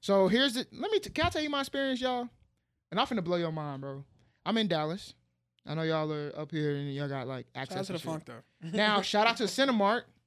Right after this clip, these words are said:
Speaker 1: Shout out to Cinemark, uh, as we are loyal Cinemark people.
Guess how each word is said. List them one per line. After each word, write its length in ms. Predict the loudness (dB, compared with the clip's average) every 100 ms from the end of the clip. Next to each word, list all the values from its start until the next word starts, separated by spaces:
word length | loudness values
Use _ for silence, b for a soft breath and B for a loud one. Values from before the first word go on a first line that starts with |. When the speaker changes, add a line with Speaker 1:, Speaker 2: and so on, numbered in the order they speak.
| _
Speaker 1:
Shout 180 | 0 0
out 40 |
to 60 | 0
Cinemark, 440 | 0 2 2 2 -2 _ _ _ _ -4
uh, 240 | 0 2 0
as 160 | 2
we 100 | 2
are 100 | 2
loyal 360 | 4 4 4 4
Cinemark 420 | 0 0 0 0
people. 420 | -2 0 -2 -2